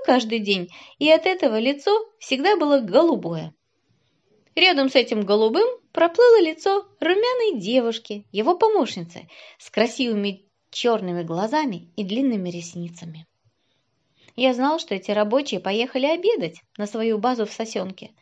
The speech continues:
потому что работать они начали еще ночью, когда все еще спали и было не жарко. Этот дядька с голубым лицом однажды довольно жгуче жиганул меня прутом по ногам за то, что я заводил его машину, когда он ушел.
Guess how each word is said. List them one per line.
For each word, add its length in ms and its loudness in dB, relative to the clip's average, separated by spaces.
потому 280 0
что 200 -2
работать 460 -2
они 220 -2
начали 380 -4
еще 240 -4
ночью, 520 -2
когда 300 0
все 200 -4
еще 200 -2
спали 560 -4
и 100 0
было 220 0
не 220 -4
жарко. 440 -14
Этот 380 -2
дядька 360 0
с 60 -6
голубым 460 0
лицом 440 -6
однажды 420 0
довольно 380 2
жгуче 420 0
жиганул 580 2
меня 280 4
прутом 560 -2
по 120 0
ногам 380 0
за 140 0
то, 200 2
что 180 -4
я 180 -2
заводил 460 0
его 220 -2
машину, 460 -2
когда 280 -4
он 140 -4
ушел. 400 -8